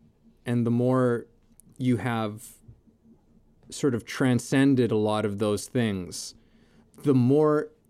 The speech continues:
and better equipped, uh, you are to actually help the things that are not right in the world.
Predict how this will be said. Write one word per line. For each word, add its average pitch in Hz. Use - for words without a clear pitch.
and 127
better 135
equipped, -
uh, 110
you 131
are 131
to 131
actually 135
help -
the 131
things 131
that 123
are 127
not 120
right 113
in 113
the 110
world. 101